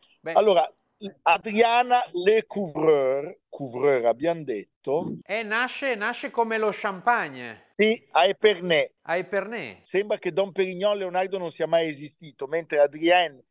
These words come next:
Speaker 2: Couvreur è certamente esistita.
Speaker 1: Sì.
Speaker 2: E ne parliamo oggi perché lei si spegne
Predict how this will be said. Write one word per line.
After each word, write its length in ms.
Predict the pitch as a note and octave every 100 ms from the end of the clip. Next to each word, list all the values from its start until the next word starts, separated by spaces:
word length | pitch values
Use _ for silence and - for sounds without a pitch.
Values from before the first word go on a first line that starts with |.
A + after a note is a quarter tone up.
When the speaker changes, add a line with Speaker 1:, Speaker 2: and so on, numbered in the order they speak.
| _ -
Speaker 2:
Couvreur 640 | G3+ D#3+ E3+ F3+ G3+ -
è 200 | D3 D3+
certamente 840 | - D3 A#2 C3+ C3 B2+ A2 A#2+
esistita. 760 | A#2 B2+ E3 - B2+ G#2+ - - - -
Speaker 1:
Sì. 160 | C3+
Speaker 2:
E 100 | A#2
ne 120 | E3
parliamo 460 | F3 G3+ G#3 G#3 G3+
oggi 360 | G3+ G#3+ G#3+ B3
perché 280 | F#3+ -
lei 140 | F#3 F#3+
si 160 | -
spegne 680 | E3+ - G3 G#3 G#3+ A3+ A#3